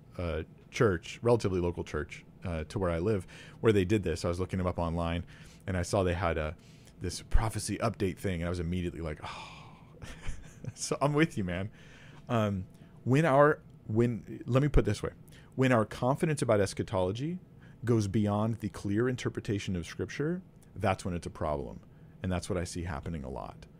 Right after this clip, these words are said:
So I do have a video called Six V-,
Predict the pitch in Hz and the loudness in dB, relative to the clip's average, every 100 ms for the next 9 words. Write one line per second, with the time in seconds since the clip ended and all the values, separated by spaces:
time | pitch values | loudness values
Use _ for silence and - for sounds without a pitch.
0 | - - - - - 127 107 104 151 120 | -20 -20 -20 -18 0 6 6 6 2 4
1 | 107 104 98 101 87 104 104 90 85 80 | 2 2 0 -4 0 2 4 4 2 -2
2 | - - - - - 101 87 - - 135 | -8 -20 -20 -20 -4 -4 -2 -4 -2 -2
3 | - - 101 | -4 -8 -10